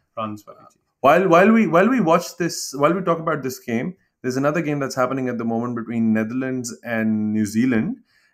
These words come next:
Speaker 2: And actually, New Zealand have lost six wickets for two hundred fifty-four and forty-four overs. Leaving that aside, that might be an interesting episode coming up.
Speaker 1: Yeah.
Speaker 2: Khair, uh, going back to
Speaker 1: Tomorrow.
Speaker 2: this.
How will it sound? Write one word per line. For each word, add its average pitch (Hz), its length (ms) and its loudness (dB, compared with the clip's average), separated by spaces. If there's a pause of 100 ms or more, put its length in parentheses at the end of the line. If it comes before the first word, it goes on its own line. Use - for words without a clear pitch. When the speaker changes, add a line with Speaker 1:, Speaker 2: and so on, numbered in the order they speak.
(160)
Speaker 2:
And 127 260 -4
actually, 165 380 -2
New 143 120 2
Zealand 156 240 0
have 147 120 0
lost 139 200 0
six - 180 -10
wickets 139 200 -8
for 131 80 -14
two 135 100 -8
hundred 131 280 -2
fifty-four 139 520 -6
and 131 140 -8
forty-four 123 360 -6
overs. 170 360 -4 (240)
Leaving 160 280 4
that 175 140 0
aside, 160 300 -2
that 143 140 -4
might 135 180 -6
be 135 60 -6
an 131 80 -6
interesting 123 540 -12
episode 117 420 -10
coming 98 240 -6
up. 87 180 -10 (180)
Speaker 1:
Yeah. - 140 -10
Speaker 2:
Khair, 117 260 2 (400)
uh, 123 120 -4
going 160 340 2
back 165 220 2
to 147 60 -4
Speaker 1:
Tomorrow. 117 260 -2
Speaker 2:
this. 107 140 -10